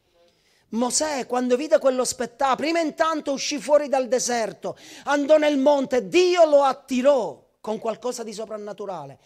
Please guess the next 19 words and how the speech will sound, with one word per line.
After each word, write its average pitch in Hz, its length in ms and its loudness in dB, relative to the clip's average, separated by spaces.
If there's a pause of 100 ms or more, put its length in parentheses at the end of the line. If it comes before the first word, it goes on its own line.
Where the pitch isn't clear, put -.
(240)
attirò 277 540 2
la 320 120 2
sua 294 240 -2
attenzione 262 1120 -4 (2000)
con 262 200 -2
qualcosa 277 480 2
di 294 100 0
soprannaturale. 262 1160 -2 (1040)
E - 80 -10
allora 233 340 -2
dice, 196 220 -10
"Vediamo 190 560 -10
un 156 80 -12
attimino." 135 680 -18 (1120)
Allora 208 200 -8
Dio 254 260 -4
ti 196 120 -8
sta - 260 -12
chiamando, 165 720 -14